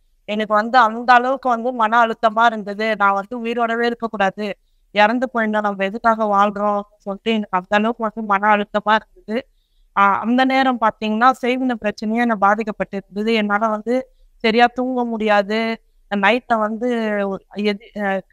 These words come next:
அப்படியே கருப்பான உருவம், ஏதோ ஒரு உருவம் தெரியுற மாதிரி இருக்கும், எதிர்மறையான எண்ணங்கள் இருக்கும்,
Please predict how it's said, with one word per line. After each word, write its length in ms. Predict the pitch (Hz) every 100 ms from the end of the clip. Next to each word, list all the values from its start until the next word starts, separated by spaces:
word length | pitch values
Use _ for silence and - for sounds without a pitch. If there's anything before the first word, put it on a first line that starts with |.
| _
அப்படியே 320 | - - 226 247
கருப்பான 580 | 220 214 240 247 233 240
உருவம், 380 | 226 247 233 226
ஏதோ 300 | 208 202 240
ஒரு 240 | 240 220
உருவம் 320 | 220 240 240 233
தெரியுற 260 | 208 214 208
மாதிரி 200 | 208 226
இருக்கும், 280 | 220 - 208
எதிர்மறையான 720 | 208 202 240 226 220 220 240
எண்ணங்கள் 460 | 220 - 233 220 208
இருக்கும், 380 | 196 208 220